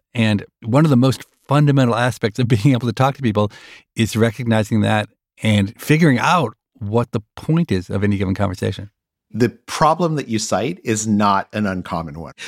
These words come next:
Speaker 2: particularly for men, particularly, I'll say, for economists.
Speaker 1: <laughs>
Speaker 2: Oftentimes, economists are people who are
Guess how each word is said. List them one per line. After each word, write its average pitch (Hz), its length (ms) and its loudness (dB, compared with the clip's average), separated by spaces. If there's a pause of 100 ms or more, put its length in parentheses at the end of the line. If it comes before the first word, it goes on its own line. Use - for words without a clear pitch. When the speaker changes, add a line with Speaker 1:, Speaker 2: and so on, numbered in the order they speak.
(140)
Speaker 2:
particularly 156 720 0
for 135 160 -2
men, 104 440 0 (120)
particularly, 294 640 2
I'll 120 240 0
say, 117 200 -2
for 113 160 -4
economists. 98 800 -4 (140)
Speaker 1:
<laughs> - 140 -6
Speaker 2:
Oftentimes, 156 880 0
economists 156 640 -2
are 139 80 -2
people 147 300 -4
who 139 140 0
are 110 200 0